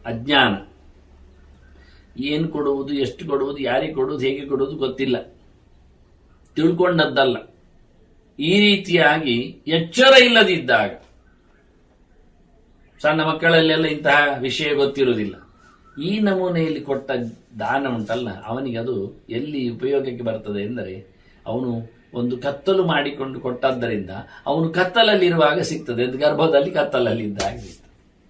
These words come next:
ಆಗ ಅದರ ಫಲವನ್ನು ಅನುಭವಿಸ್ತಾನೆ. ಅಲ್ಲಿಗೆ ಮುಗಿದೋಯ್ತು, ಪ್ರಯೋಜನ ಏನಿಲ್ಲ, ಅಷ್ಟರಲ್ಲೇ ಆಯ್ತು ಅವನಿಗೆ.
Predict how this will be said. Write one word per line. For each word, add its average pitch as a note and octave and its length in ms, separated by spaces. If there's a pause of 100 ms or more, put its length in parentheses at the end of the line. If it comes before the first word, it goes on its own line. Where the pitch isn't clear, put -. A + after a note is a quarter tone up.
(440)
ಆಗ D#3 260
ಅದರ C3 160
ಫಲವನ್ನು C#3 400
ಅನುಭವಿಸ್ತಾನೆ. G#2+ 680 (260)
ಅಲ್ಲಿಗೆ C#3 220
ಮುಗಿದೋಯ್ತು, C3+ 600 (600)
ಪ್ರಯೋಜನ D#3 460
ಏನಿಲ್ಲ, B2 380 (260)
ಅಷ್ಟರಲ್ಲೇ A3 420
ಆಯ್ತು A#2+ 220
ಅವನಿಗೆ. F#2 260